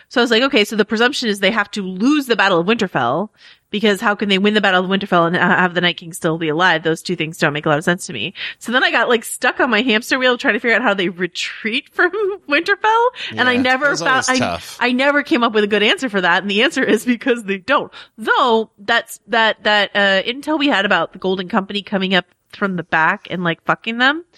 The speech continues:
Speaker 1: um, during the battle, I'm kind of holding out hope that that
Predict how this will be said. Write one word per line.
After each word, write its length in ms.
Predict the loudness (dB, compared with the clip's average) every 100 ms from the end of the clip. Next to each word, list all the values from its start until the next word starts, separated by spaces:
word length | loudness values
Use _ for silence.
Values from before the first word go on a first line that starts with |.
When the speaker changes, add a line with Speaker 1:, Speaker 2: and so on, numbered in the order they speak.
| -20 -20 -20 _
Speaker 1:
um, 600 | 2 4 4 2 -4 -10 0
during 280 | 2 2
the 80 | 0
battle, 500 | 2 2 0 -2 -6 _ -20 -20 _
I'm 220 | -2 0 0
kind 180 | 2
of 60 | 2
holding 260 | 2 2 2
out 140 | 2
hope 220 | 0 -2
that 180 | -4 -2
that 400 | 2 2 0